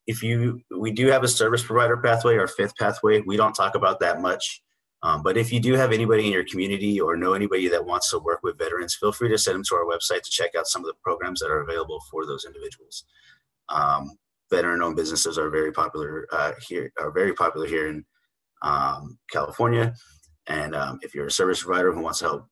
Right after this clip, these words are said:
veterans with those, those kind of things, feel free to check out our website. Um, the resource book was given to you, uh, in your email. Uh, you can also find this on our website. Um, this is like gold for veterans.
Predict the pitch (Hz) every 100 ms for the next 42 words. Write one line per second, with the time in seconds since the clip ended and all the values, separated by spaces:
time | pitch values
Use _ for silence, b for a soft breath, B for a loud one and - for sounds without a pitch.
0 | 95 87 87 85 85 85 - 78 - 85
1 | 87 85 85 85 82 - 78 78 71 76
2 | 76 71 67 62 65 62 - - - _
3 | _ _ _ _ _ _ B B B B
4 | B _ - 90 92 98 104 101 123 127
5 | 127 - 127 127 107 107 110 107 107 104
6 | 107 110 107 107 - _ 80 87 85 82
7 | - _ - 92 87 80 127 139 135 131
8 | 127 117 85 85 87 90 90 92 98 87
9 | 92 87 87 82 - 85 85 82 85 107
10 | 104 - 104 107 - _ _ _ _ -
11 | 80 78 76 85 107 117 107 110 - 95
12 | 98 104 - 101 110 110 113 107 -